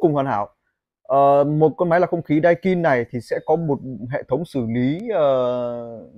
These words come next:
diệt khuẩn kép mọi người nhá. Là một bộ hệ thống, ờ, trimmer ở đây và một hệ thống, ờ, ion ở đây mọi người nhá. Kết hợp hệ thống màng lọc nữa. Thì hiện tại bây giờ trên thị trường nếu mà nói về diệt khuẩn, công nghệ diệt khuẩn kép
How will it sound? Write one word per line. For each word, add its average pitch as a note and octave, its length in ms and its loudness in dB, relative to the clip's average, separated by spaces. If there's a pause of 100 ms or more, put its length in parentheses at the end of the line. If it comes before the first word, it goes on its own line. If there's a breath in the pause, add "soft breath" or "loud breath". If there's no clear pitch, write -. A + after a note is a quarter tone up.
diệt B2 140 -2
khuẩn B2 220 2 (340)
kép A3+ 240 4
mọi B2+ 100 -8
người A#2+ 200 0
nhá. E3+ 160 -2 (440)
Là B2+ 160 2
một C3 200 0
bộ C3 200 0
hệ B2 140 -8
thống, C3+ 280 -4
ờ, E3+ 160 -2
trimmer D#3 400 2
ở A#2+ 60 4
đây C#3+ 260 2 (340)
và B2 200 2
một B2+ 220 -2
hệ A#2+ 80 -4
thống, C3+ 320 -6 (420)
ờ, A#2+ 200 0
ion D#3 280 4
ở A#2 100 -2
đây D3 140 4
mọi B2 160 -4
người A#2+ 180 0
nhá. D#3+ 180 0 (280)
Kết F3 80 -4
hợp D#3+ 140 2
hệ B2 60 -4
thống B2+ 180 -4
màng C#3 160 -2
lọc C3 220 0
nữa. D#3 160 2 (460)
Thì D3 220 4
hiện F3 240 2
tại G#3+ 180 2
bây F#3 140 2
giờ D#3 260 4
trên F#3 140 2
thị D#3 140 -4
trường C#3 300 0
nếu C#3+ 200 2
mà G3 140 -2
nói C3+ 260 0
về C3 400 2
diệt B2+ 120 -6
khuẩn, B2 220 4 (480)
công D#3+ 120 -6
nghệ D#3+ 120 -4
diệt C3+ 180 -8
khuẩn G#2+ 280 -4
kép A3 200 -4